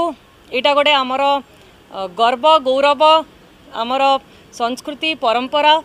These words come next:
ତ ୟାର ରକ୍ଷା କରିବ ଆମ ସମସ୍ତଙ୍କର କର୍ତ୍ତବ୍ୟ। ଆଉ ଆମେ ଆଶା କରୁଛି, କରୁଛୁ ଆଗାମୀ ଦିନରେ ନିଶ୍ଚୟ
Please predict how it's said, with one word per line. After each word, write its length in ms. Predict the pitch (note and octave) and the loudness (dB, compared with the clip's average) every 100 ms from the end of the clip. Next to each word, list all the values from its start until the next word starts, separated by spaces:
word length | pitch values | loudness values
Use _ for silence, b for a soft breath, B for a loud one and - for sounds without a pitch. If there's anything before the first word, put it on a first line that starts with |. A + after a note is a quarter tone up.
| - - - - - - | -6 -20 -20 -20 -12 -2
ତ 40 | C4 C4+ | 0 0
ୟାର 280 | B3+ B3 C4 D#4+ | 0 0 2 2
ରକ୍ଷା 400 | C4+ A#3+ - F4+ | 0 -4 0 0
କରିବ 300 | F4 D#4+ D#4+ D#4+ F#4 C4+ _ _ - | 2 0 0 -4 -4 -10 _ _ -12
ଆମ 140 | B3 C4+ | -6 -6
ସମସ୍ତଙ୍କର 600 | - B3+ C4+ D4+ C#4+ D4+ | -6 -6 -6 -8 -4 -4
କର୍ତ୍ତବ୍ୟ। 480 | D4 G#3+ A#3+ A3 C#4 E4+ _ b b b - | -4 -6 -6 -6 -6 -8 _ b b b -4
ଆଉ 120 | B3+ | -2
ଆମେ 180 | C4+ C#4 | 0 0
ଆଶା 280 | A#3+ A3 E4 | -4 -2 -2
କରୁଛି, 400 | D#4+ D#4+ D#4+ F4 D#4+ _ - | -2 -6 -8 -12 -14 _ -6
କରୁଛୁ 300 | C4 C4+ C#4 | -4 -2 -2
ଆଗାମୀ 320 | D#4 A#3 C4 C#4+ | -2 0 -4 -6
ଦିନରେ 260 | D4 D4+ | -4 -4
ନିଶ୍ଚୟ 380 | C#4+ B3 - F4 | -4 -6 -4 -4